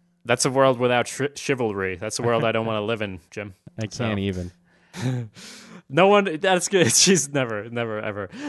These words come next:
Speaker 1: So, um, meanwhile, there is this storyline that I didn't talk about throughout. Like, that's kind of the end of the episode, but also we do have the Man in Black.
Speaker 2: Yes.
Speaker 1: He's looking for, quote, "the maze."
Speaker 2: Yep.
Speaker 1: Uh,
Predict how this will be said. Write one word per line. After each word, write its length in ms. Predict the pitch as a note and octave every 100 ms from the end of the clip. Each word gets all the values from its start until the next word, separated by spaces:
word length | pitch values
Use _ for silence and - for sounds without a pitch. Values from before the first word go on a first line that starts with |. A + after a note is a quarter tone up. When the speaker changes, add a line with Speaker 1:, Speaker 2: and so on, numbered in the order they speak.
| A3
Speaker 1:
So, 340 | - D#3+ D#3
um, 600 | D3 C#3+ D3 D3+ D3+ D3 B2+ _ - _ _ D#3+
meanwhile, 540 | G#3 G#3 E3+ D#3 D3+
there 180 | C3+ D#3
is 160 | F3 D#3
this 200 | D#3+ -
storyline 400 | E3 D3+ D3 C#3
that 100 | C3+
I 60 |
didn't 200 | C3 B2+
talk 240 | C#3 C3 B2+
about 440 | B2 A#2+ A#2 -
throughout. 640 | - - B2 B2 A2 A2
Like, 160 | A2+ A2
that's 240 | B2+ A2+
kind 180 | - B2+
of 40 | A#2
the 100 | A#2
end 100 | A2+
of 60 |
the 80 | A2+
episode, 320 | A2 - A2
but 100 | A2+
also 540 | A#2 B2+ C3+ - A#2 G#2+
we 120 | G#2+
do 160 | B2
have 180 | C3+ A#2+
the 60 | A2+
Man 220 | A#2 A#2
in 120 | G#2+
Black. 380 | G#2+ A#2+ G#2+ G#2
Speaker 2:
Yes. 240 | B2 G#2+
Speaker 1:
He's 200 | - D3+
looking 320 | D#3+ E3+ D#3 C3
for, 280 | - B2+
quote, 440 | A#2+ D3+ B2 A#2 - _
"the 280 | A2+ G#2+ C3+
maze." 680 | C3+ D3+ G#2 F#2+ A2 B2 D3 - _ -
Speaker 2:
Yep. 180 | A#2 -
Speaker 1:
Uh, 760 | G2 G2 F#2+ F#2+ F#2+ F#2+ G2